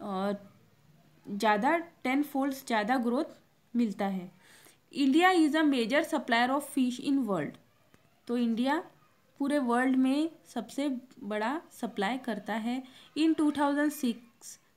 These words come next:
country exported over six lakh metric tons of fish to near about ninety countries and earn one point eight billion। तो टू थाउजेंड सिक्स में क्या कंट्री ने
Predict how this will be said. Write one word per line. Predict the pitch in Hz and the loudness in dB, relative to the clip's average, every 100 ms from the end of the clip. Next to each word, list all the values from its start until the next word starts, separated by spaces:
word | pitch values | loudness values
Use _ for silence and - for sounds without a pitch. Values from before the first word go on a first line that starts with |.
| - | -2
country | 254 254 302 320 269 | 0 2 2 2 2
exported | - 285 277 294 277 | -2 -4 -2 -2 -2
over | 233 208 214 285 - - _ - - | -2 0 -2 -4 -14 -20 _ -10 -2
six | 339 339 - | -2 -2 0
lakh | 294 226 190 247 | 2 4 2 0
metric | 247 247 240 285 - | 0 0 -4 -6 -2
tons | 254 233 262 | -2 -2 -2
of | 262 269 277 | -6 -4 0
fish | 254 - - - | 0 0 -10 -6
to | 294 | 0
near | 277 262 285 311 | 2 2 2 2
about | 233 226 226 233 | 2 0 0 -2
ninety | 233 220 220 240 320 - | 0 2 2 2 0 2
countries | 269 214 190 190 190 | 2 2 -2 -6 -8
and | - 247 240 | -8 -2 -2
earn | 247 247 208 196 - - 247 | 0 -2 -2 -4 -16 -10 -2
one | 254 247 | -2 0
point | 285 302 | 2 0
eight | 262 226 262 233 | -2 -2 -2 0
billion। | 208 156 123 - _ _ _ _ _ _ | -2 -4 -8 -16 _ _ _ _ _ _
तो | 269 339 - - _ - _ - | -4 -4 -6 -20 _ -20 _ -8
टू | 247 | -6
थाउजेंड | 240 254 254 302 | 0 0 2 -2
सिक्स | 294 294 294 - | -2 -6 -6 -4
में | 285 285 | -2 -2
क्या | 277 269 - 240 - | -2 -2 -4 -10 -8
कंट्री | 233 233 226 262 | -4 -4 -4 -4
ने | 254 247 302 | -2 -2 -4